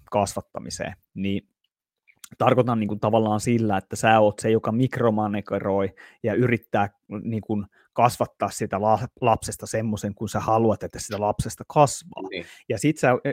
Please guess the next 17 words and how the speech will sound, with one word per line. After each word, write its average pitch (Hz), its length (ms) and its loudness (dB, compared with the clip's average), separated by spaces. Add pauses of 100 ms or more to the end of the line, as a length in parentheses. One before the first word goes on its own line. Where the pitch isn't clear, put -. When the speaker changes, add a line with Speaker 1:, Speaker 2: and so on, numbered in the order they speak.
Speaker 1:
niinku 139 320 -2
unohdat 139 340 0
sen, 139 180 0
että, 113 260 -4 (480)
et 123 100 -2 (220)
niin 165 360 0
kauan 180 320 2
kun 123 100 -6
sä 131 80 -2 (140)
kykenet 143 420 0
tavallaan 117 360 0
semmoiseen 117 340 -4
niinku 117 200 -6
kanssakäymiseen, 107 800 -4
missä 110 200 -6
sä - 140 -16
keskustelet 120 760 -4